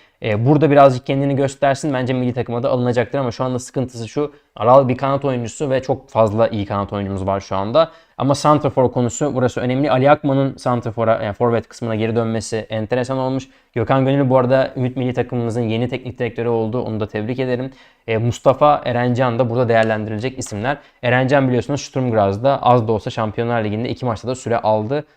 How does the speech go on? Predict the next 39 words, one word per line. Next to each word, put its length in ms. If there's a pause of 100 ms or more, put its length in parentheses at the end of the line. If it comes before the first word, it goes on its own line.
(160)
E, 180
o 160
da 80
umarım 340
gollerine 480
başlar, 460
etkili 340
olur. 360 (240)
Aynı 180
şekilde 540 (120)
Mustafa'nın 580
da 240
ben 180
Ümit 200
Milli 140
Takım'da 320
bir 60
an 80
önce 280
hani 200
gelişmesi 480
ve 120
bir 60
iki 180
yıl 80
içerisinde 540 (280)
milli 180
takımın 340
ana 280
oyuncusu 680
olmasını 580
umuyorum. 440 (220)
Ama 180
buradan, 300 (220)
e, 120
muhtemelen 640
bir 100
tane 220
oyuncumuz 560